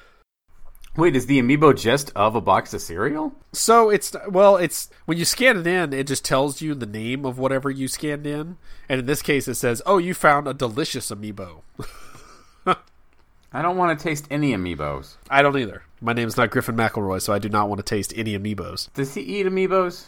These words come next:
Speaker 2: It's a, it's a thing. Look it up. Griffin's Amiibo Corner. He puts them in his mouth. It's his brand. So, we scan it in. The next day, we get to try the cereal. And on a scale of one to ten,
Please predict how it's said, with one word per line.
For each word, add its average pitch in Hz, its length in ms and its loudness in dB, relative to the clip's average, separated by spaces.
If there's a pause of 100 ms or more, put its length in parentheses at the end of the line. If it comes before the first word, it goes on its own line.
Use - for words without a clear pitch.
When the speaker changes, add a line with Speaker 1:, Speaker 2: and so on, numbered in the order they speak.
(240)
Speaker 2:
It's 139 240 -2
a, 107 160 8
it's 117 140 0
a 117 60 4
thing. 90 300 0 (200)
Look 113 180 0
it 98 80 4
up. 87 220 0 (540)
Griffin's 110 300 -2
Amiibo 98 320 2
Corner. 92 380 -4 (120)
He 113 60 -10
puts - 200 -4
them 101 100 -6
in 92 60 -2
his 95 140 -4
mouth. 90 340 -4 (260)
It's - 80 -10
his 110 100 -2
brand. 92 420 2 (340)
So, 214 520 8
we 185 120 2
scan 220 280 0
it 185 60 0
in. 180 180 0
The 165 80 -6
next 160 180 0
day, 156 160 4
we 147 120 0
get 147 140 0
to 131 60 -8
try 151 300 4
the 156 80 -6
cereal. 127 580 -2 (240)
And 131 480 0
on 135 220 -2
a 127 320 -4
scale 156 520 0
of 120 220 0
one 156 280 0
to 185 40 -6
ten, 135 540 -2